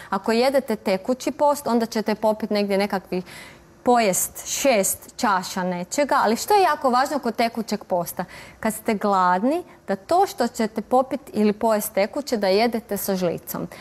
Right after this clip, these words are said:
Znači da nije sad, „Ja sam gladan pa ću glu, glu, glu popiti”, to nije dobro, nego ću napravit malo gušće pa ću to svejedno polako jesti sa žlicom,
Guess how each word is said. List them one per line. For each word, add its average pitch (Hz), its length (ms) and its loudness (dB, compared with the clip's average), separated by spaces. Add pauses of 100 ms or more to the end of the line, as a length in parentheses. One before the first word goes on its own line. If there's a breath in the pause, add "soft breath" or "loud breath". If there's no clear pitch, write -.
(140 loud breath)
Znači 196 240 -2
da 214 120 0
nije 311 200 2
sad, 320 220 0
„Ja 302 120 2
sam 277 180 0
gladan 277 280 2
pa 240 140 -2
ću 254 120 -2
glu, 254 220 2
glu, 240 180 4
glu 233 160 4
popiti”, 254 600 0
to 240 200 0
nije 202 260 2
dobro, 311 340 2 (220 loud breath)
nego 226 200 2
ću - 140 -2
napravit 294 400 0
malo 254 300 4
gušće 202 500 0
pa 208 180 -2
ću - 140 -12
to 277 160 2
svejedno 269 560 2
polako 220 540 2
jesti 214 360 0
sa 185 200 -4
žlicom, 247 640 0